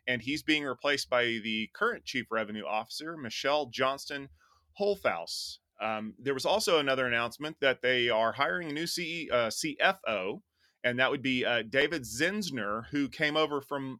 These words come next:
Micron. Now, the departure of Bryant is really interesting from a timing perspective because he was the one who was in charge of Intel's presence at C E S, uh, just,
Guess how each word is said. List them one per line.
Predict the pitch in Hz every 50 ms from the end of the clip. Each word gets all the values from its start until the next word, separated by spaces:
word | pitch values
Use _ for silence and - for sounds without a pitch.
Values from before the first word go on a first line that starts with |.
| - -
Micron. | 92 123 143 175 226 247 - - 107 85 67 - - _ _ _ _ _ _ _ _ _ _ _ _
Now, | 131 139 143 147 143
the | - 151 147
departure | 147 135 - 202 214 247 - 294 285
of | 262 196
Bryant | 175 170 175 175 180 180 175 - -
is | 151 127 123
really | 147 165 165 160 -
interesting | - 139 156 151 - 156 - - 147 139
from | 131 - 117 113
a | 107
timing | - - - 160 160 160 151 131 123
perspective | 110 - - 104 101 - - - 107 101 - - - 110 110 113 113
because | 110 131 123 - 143 127 123 110 -
he | - - 208 226 220
was | 220 220 196 165
the | 170 165
one | 147 165 160 156 143
who | 139 156 156
was | 143 135 123
in | 123 120 117
charge | 113 - 151 151 147 143 143 127 110
of | - 127 131 127
Intel's | 113 - 127 135 139 - - 143 135 123 -
presence | - - 143 135 131 117 120 117 - 117
at | 101
C | - - - 160 156 139 131 123 117 120
E |
S, | 135 156 139 110 101 95 - - - - - _ _ _ _ _ _ _ _ -
uh, | 104 101 98 95
just, | 90 113 117 -